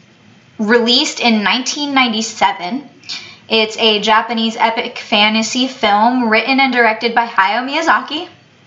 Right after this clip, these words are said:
as it should be, and animated by Studio Ghibli. <sighs>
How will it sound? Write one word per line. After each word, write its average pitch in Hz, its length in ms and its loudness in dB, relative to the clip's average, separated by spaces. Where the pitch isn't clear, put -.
as 190 180 2
it 180 120 -6
should 185 240 -2
be, 254 240 -2
and 339 180 0
animated 285 580 0
by 240 140 4
Studio 262 420 -2
Ghibli. 214 600 0
<sighs> - 80 -4